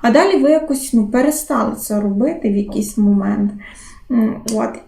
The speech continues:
і від людини брали, а коли можливість якась прийшла до вас просто із нікуди, просто доля вам підкидає якийсь шанс,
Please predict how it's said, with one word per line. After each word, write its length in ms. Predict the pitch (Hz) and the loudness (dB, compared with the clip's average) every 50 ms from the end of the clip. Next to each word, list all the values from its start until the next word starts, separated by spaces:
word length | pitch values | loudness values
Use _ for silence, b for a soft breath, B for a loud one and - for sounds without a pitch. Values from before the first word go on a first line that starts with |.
| - - - | -20 -6 -2
і 360 | 233 240 240 233 233 233 214 | 0 2 2 4 2 2 2
від 160 | 220 233 208 233 | 2 2 2 4
людини 400 | 254 262 220 277 269 240 226 226 | 2 4 4 6 6 6 6 6
брали, 460 | 208 202 - 208 202 202 202 202 202 - | 4 4 2 0 0 2 0 0 0 -2
а 80 | 214 | -4
коли 260 | 220 - 247 247 240 247 - - - | -4 -2 0 0 -2 -2 -4 -2 0
можливість 580 | 233 233 233 240 240 240 247 254 254 254 - - | 2 4 4 4 4 4 2 0 0 -2 -4 -6
якась 380 | 247 254 240 240 - - - - - - - - | -4 -4 -4 -4 -6 -8 -14 -20 -20 -8 -4 0
прийшла 420 | 262 240 247 - - 247 240 240 | 0 0 0 0 -2 -2 0 0
до 140 | 220 233 220 | 0 0 0
вас 260 | 226 226 226 - - | 0 0 -2 -2 -6
просто 720 | - - 226 233 233 - - - 233 214 208 208 208 - - - - - - - - - 147 B B B B B B B B B - | -8 -4 -2 -2 -2 -2 -4 -2 -2 0 0 0 -2 -4 -8 -16 -20 -20 -20 -20 -20 -20 -20 B B B B B B B B B -2
із 180 | - 233 214 214 | 0 2 4 4
нікуди, 440 | 226 220 214 - - 311 330 294 - | 2 2 2 0 -2 0 0 0 -2
просто 340 | - - 226 226 - - - | -4 -6 -6 -8 -8 -8 -2
доля 320 | 240 240 226 214 208 208 | 2 4 4 4 4 2
вам 220 | 208 208 202 202 202 B B B B B B - | 2 2 0 -2 -4 B B B B B B -6
підкидає 720 | - 233 - - - 220 214 214 226 226 220 214 214 208 208 | -4 -4 -2 -2 0 0 2 2 2 2 2 2 0 -2 -4
якийсь 400 | 208 - - - 233 220 226 - | -6 -6 -2 0 0 0 -2 -4
шанс, 540 | - - 247 247 311 415 466 453 427 - | -6 -2 -2 0 0 0 -2 -4 -6 -8